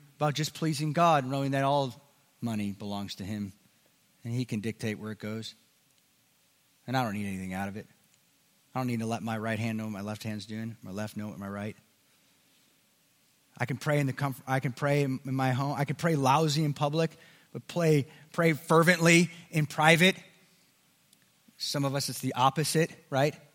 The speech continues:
We just might make sure all of our theology's right. That's all we're concerned with, and everything's just right. And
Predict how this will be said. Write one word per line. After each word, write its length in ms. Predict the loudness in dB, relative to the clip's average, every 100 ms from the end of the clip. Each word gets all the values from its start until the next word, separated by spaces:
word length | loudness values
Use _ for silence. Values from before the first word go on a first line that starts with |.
| _ _ _ _ _ _ _ -20
We 100 | -12
just 160 | -6
might 200 | -4 -4
make 180 | -4 -4
sure 200 | -2 0
all 140 | 2
of 100 | 2
our 100 | 0
theology's 580 | 0 2 4 2 0 -4
right. 220 | 0 0
That's 160 | 0 -4
all 140 | -4
we're 100 | -4
concerned 480 | -6 -6 -2 -2 -2
with, 260 | -2 -2 -2
and 80 | -2
everything's 460 | -2 -2 -2 -4
just 180 | -2 -2
right. 320 | 0 2 2
And 220 | 0 -6